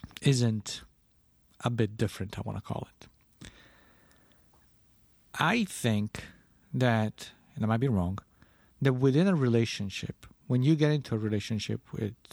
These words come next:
another person, especially at the beginning, especially when you have this force, this being in love and stuff like that, and as we said, this brings you pleasure of any sort, on a certain level, we know,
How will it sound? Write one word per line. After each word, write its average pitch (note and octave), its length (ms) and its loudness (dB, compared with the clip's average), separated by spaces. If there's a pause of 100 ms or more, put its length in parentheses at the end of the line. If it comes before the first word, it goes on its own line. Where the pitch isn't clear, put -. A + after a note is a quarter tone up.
(100)
another G#2+ 280 0
person, - 380 -4
especially - 420 -2
at B2+ 60 -4
the A#2 80 0
beginning, G#2+ 440 -2
especially A2 360 -4
when A2 200 0
you A2+ 220 0
have A2+ 240 0
this A#2+ 220 -4
force, A2 440 -4
this - 220 -6
being A2+ 280 -2
in G#2 200 -2
love G#2 260 -4
and A#2+ 80 -12
stuff - 260 -8
like B2+ 160 -6
that, A#2+ 140 -4 (520)
and C3+ 100 2
as B2 120 4
we A#2 100 4
said, A2 300 2
this G2 320 0
brings A2+ 380 0
you G#2+ 80 2
pleasure G2+ 400 -2
of G2 120 -4
any G2 140 -4
sort, A2 300 -6 (1300)
on D3+ 120 4
a D3 60 2
certain G3+ 420 4
level, G2 400 0 (1000)
we D3+ 300 4
know, B2+ 800 2